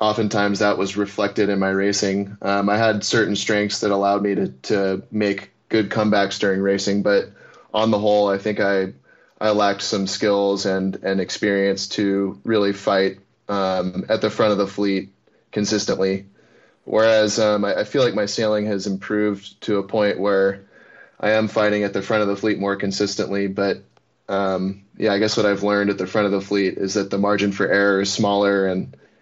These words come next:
it's much harder to race at the front. So I think, yeah, the challenge is, is, uh, learning to consistently race at the front.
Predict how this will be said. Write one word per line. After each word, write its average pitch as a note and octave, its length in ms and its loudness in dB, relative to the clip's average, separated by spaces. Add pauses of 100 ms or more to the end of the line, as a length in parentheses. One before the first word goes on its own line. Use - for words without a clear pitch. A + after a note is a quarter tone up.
it's - 640 -4
much G#2+ 260 0
harder G#2 260 2
to G2 100 2
race F#2+ 440 0
at G2+ 140 -2
the G2 80 -2
front. F#2+ 400 -2 (120)
So - 140 -2
I G2 80 0
think, A#2+ 260 -2
yeah, A#2+ 220 2
the G2 100 -2
challenge G#2 520 0
is, G2 400 -2
is, G2 280 0
uh, F#2+ 200 2
learning G#2+ 420 0
to G#2 140 -2
consistently G2 600 -2
race F2+ 280 -2
at - 60 -6
the F#2+ 100 -4
front. F#2 320 -4